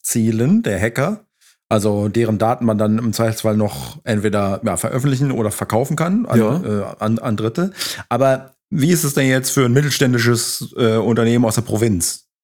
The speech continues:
Speaker 1: Können die da sich irgendwie, können, können die sich sicher sein, unterm Radar segeln zu können? Oder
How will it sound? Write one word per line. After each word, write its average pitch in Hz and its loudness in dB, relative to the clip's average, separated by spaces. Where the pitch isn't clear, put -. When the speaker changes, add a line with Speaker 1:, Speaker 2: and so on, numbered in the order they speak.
Speaker 1:
Können 113 2
die 120 2
da 123 2
sich 110 0
irgendwie, 113 2
können, 113 0
können 117 0
die 117 -2
sich 117 -2
sicher 135 0
sein, 117 2
unterm 113 0
Radar 107 0
segeln 151 0
zu 170 -2
können? 180 0
Oder 131 0